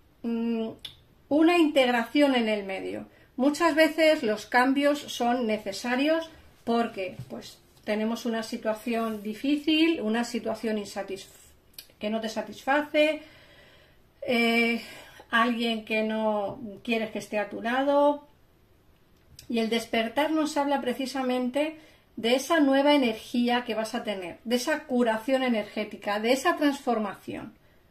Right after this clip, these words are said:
y de, como digo, integración, integrándote en el medio. Haciendo las cosas a tu manera, eso sí, porque los escorpiones somos así, nos hacemos las co-, nosotros nos lo comemos y nos lo guisamos, pero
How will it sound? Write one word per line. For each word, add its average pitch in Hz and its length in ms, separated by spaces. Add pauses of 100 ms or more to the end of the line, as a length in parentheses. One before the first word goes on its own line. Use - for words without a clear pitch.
(480)
y 302 140
de, 330 220
como 202 260
digo, 269 380
integración, 208 840
integrándote 233 720
en 220 100
el 202 120
medio. 208 400 (2000)
Haciendo 330 440
las 269 180
cosas 302 280
a 254 100
tu 190 120
manera, 214 420
eso 247 220
sí, 311 260
porque 196 240
los 202 160
escorpiones 254 600
somos 220 320
así, 226 420
nos 208 160
hacemos 247 360
las 247 140
co-, 247 100
nosotros 247 400
nos 254 100
lo 220 160
comemos 339 400
y 277 40
nos 233 140
lo 196 120
guisamos, 214 560
pero 339 320